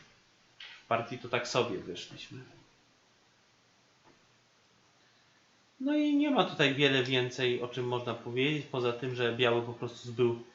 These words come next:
był w tym momencie zbyt agresywny i nie zadowolił się zwyczajnym wyjściem, które było wyjściem w bardzo ładnym kształcie i byłoby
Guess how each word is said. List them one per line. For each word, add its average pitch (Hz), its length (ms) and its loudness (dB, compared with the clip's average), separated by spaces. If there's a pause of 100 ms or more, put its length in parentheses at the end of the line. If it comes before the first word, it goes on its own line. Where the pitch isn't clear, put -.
(300)
był 123 120 2
w 117 120 -8
tym 123 140 -4
momencie 120 400 -2
zbyt 117 240 -6
agresywny 123 600 -2
i 123 100 -2
nie 120 140 2
zadowolił 117 560 0
się 113 180 -4 (640)
zwyczajnym 117 680 -2
wyjściem, 117 480 0
które 113 260 -4
było 104 440 -2 (380)
wyjściem 117 400 -2
w - 40 -12
bardzo 113 260 2
ładnym 113 360 0
kształcie 101 640 -6 (2000)
i 113 60 -6
byłoby 107 420 -2